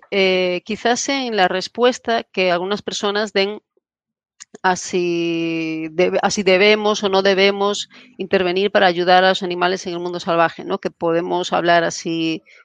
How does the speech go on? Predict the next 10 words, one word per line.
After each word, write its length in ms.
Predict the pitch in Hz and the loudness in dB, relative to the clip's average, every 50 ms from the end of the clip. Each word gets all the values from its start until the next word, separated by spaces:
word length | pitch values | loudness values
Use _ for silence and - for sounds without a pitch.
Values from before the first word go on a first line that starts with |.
| _ _ - | _ _ -16
quizá 300 | 185 - - 185 165 160 | -8 -2 0 2 2 2
luego 400 | 165 - - 185 208 208 185 180 | 0 -2 0 2 4 4 4 4
más 180 | 165 160 170 - | 2 0 -4 -2
tarde 220 | - 185 165 165 | 0 0 0 0
también, 460 | - 165 165 185 208 233 247 254 247 | -2 -4 -4 -2 -2 -2 -2 -2 -4
un 180 | 233 202 185 170 | -6 -8 -8 -6
poco 220 | - 185 - 175 | -8 -8 -6 -6
más 200 | 175 170 175 165 175 | -4 -4 -4 -4 -6
extensamente, 680 | 170 _ - 175 - - 170 180 202 214 208 - 175 | -10 _ -10 -10 -6 -4 -4 -2 -2 -2 -2 -2 -4
¿no? 120 | 180 208 | -4 -6